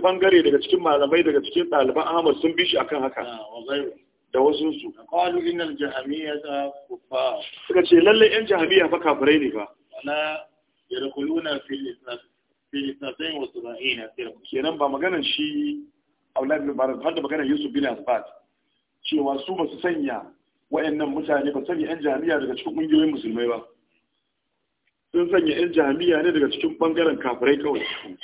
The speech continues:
Speaker 1: An gane?
Speaker 2: Wa yadkhuluna fil isnatayn wa sab'ina firqa.
Speaker 1: Fala yadkhuluna kenan.
Speaker 2: Fala yadkhuluna.
Speaker 1: Saboda haka ba za su shiga cikin kungiya saba'in da biyu ba.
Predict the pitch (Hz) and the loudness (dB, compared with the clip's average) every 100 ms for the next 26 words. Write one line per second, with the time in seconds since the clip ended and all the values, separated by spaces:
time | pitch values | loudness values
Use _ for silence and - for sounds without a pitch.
0 | - - _ _ _ _ _ _ 123 147 | -16 -16 _ _ _ _ _ _ -2 2
1 | 165 185 - 131 131 139 147 170 190 170 | 2 -2 -6 -6 -6 -6 -4 -2 -2 -2
2 | 143 139 - _ _ _ 135 139 170 151 | -4 -6 -10 _ _ _ -12 -6 -6 -6
3 | 139 131 139 156 139 131 120 - _ _ | -10 -8 -4 -2 -2 -6 -12 -14 _ _
4 | _ _ _ _ _ _ _ _ _ _ | _ _ _ _ _ _ _ _ _ _
5 | _ 127 143 160 170 185 135 143 127 110 | _ -2 2 4 4 2 0 -2 -4 -6
6 | 107 104 113 147 - - 120 117 127 127 | -10 -10 -10 -10 -12 -18 -16 -14 -14 -14
7 | - - - _ 110 131 170 160 165 165 | -16 -18 -20 _ -8 0 2 2 2 0
8 | 156 - - _ _ _ _ 143 151 196 | -2 -4 -16 _ _ _ _ 2 4 4
9 | - 151 139 160 - 170 170 180 165 156 | 2 0 4 2 4 2 4 0 6 6
10 | 165 160 143 139 175 151 127 131 131 | 6 4 2 2 4 4 4 2 0